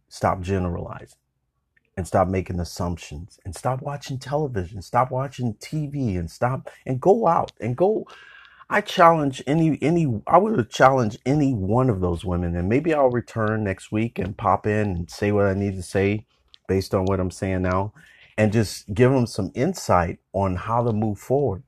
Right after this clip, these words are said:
One, a lot of women, or I won't say a lot of, I can't even say a lot of women. I don't know a lot of women.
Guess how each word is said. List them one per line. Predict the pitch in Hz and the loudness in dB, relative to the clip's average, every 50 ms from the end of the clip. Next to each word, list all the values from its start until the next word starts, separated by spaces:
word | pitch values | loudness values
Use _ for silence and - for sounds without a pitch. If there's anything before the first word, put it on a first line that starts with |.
| _ | _
One, | - 107 120 139 175 202 190 147 117 123 127 127 - _ _ _ _ _ _ _ _ _ _ _ _ _ _ _ _ _ _ _ _ _ _ _ | -2 2 4 6 6 6 6 4 2 0 -2 -6 -10 _ _ _ _ _ _ _ _ _ _ _ _ _ _ _ _ _ _ _ _ _ _ _
a | 98 | 0
lot | 98 101 104 113 127 127 | 4 6 6 8 8 6
of | 123 | 4
women, | 117 120 123 120 120 117 120 117 - _ _ _ _ _ _ _ _ _ _ _ _ _ _ _ _ _ _ _ _ _ _ | 4 4 2 2 2 2 0 -2 -4 _ _ _ _ _ _ _ _ _ _ _ _ _ _ _ _ _ _ _ _ _ _
or | - 104 101 | 2 4 6
I | 104 | 6
won't | 110 110 104 | 6 6 4
say | - - 107 | 2 2 2
a | 101 92 | 4 4
lot | 90 87 85 | 4 4 2
of, | 82 87 | 2 2
I | 90 92 | 2 0
can't | - - 113 107 | 0 0 0 0
even | 101 95 | 0 0
say | 90 - - 95 95 | -2 -2 -2 0 0
a | 90 | 0
lot | 76 76 - - - | 0 -2 -4 -4 -6
of | - | -8
women. | - - - - _ _ - | -14 -18 -20 -20 _ _ 2
I | 98 104 | 2 4
don't | 107 107 107 | 4 4 4
know | 110 110 107 | 6 6 6
a | 98 | 6
lot | 87 87 82 82 82 | 6 4 0 0 -2
of | 85 78 | -4 -6
women. | 80 90 107 120 | -8 -8 -10 -12